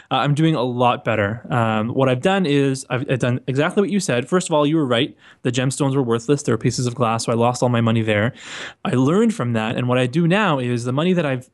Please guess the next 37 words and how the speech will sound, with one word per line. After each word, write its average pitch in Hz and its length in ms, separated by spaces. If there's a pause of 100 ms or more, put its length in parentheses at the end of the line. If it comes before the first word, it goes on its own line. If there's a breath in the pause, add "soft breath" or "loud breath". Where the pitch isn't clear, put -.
earned 185 280
and 135 140
saved, 143 680
the 123 80
one 135 180
in 135 120
ten, 131 460
I've 120 160
invested 196 440
it 202 120
with 139 300
a 127 220
shield 214 440
maker 113 380 (380 loud breath)
for 143 160
him 170 180
to 170 80
buy 135 260
bronze 135 840 (140)
so - 160
that 127 80
he 151 80
can 151 120
make 131 180
shields, 151 600
and 139 360
every 185 300
three 202 220
months, 131 360
he 151 200
gives 139 300
me 127 180
a 127 40
share 123 200
of 123 60
the 135 60
profits." - 600